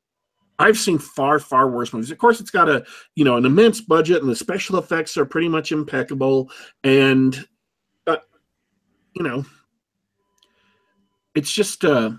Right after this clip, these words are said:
they front-loaded so much annoying, tin-eared, poorly thought-out stuff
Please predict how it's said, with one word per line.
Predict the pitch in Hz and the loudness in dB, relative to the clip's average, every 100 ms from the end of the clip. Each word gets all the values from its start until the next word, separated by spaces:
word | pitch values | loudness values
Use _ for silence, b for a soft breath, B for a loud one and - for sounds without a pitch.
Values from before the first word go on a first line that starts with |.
| - _ | -16 _
they | 117 147 | -2 -2
front-loaded | 135 - 196 220 170 160 123 | -2 -4 -4 -2 -2 -2 -2
so | - - 180 | -4 -4 -2
much | 185 165 - - | 0 -2 -4 -6
annoying, | 113 113 127 156 165 160 147 | -2 0 2 2 0 -2 -4
tin-eared, | - - 180 170 147 143 143 143 b b b - | -8 -8 -4 0 0 2 0 -2 b b b -8
poorly | 170 180 175 | -2 -2 -2
thought-out | 143 151 143 135 - | -2 0 2 0 -2
stuff | - - 123 107 104 - | -8 -4 0 0 -2 -8